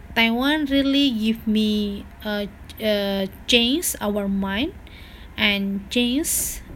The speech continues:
uh, my future. I come as a migrant here,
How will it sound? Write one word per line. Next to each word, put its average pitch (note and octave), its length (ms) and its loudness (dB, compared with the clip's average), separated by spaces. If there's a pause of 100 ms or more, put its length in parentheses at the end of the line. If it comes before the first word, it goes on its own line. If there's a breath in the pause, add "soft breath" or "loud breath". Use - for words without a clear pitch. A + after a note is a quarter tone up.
(120)
uh, G3+ 360 -2
my F#3 520 -2 (100)
future. G#3+ 640 0 (1300 loud breath)
I G3+ 160 -2
come A3+ 500 0
as A3 280 -2
a G#3+ 100 -4
migrant A3+ 720 2
here, D4+ 460 0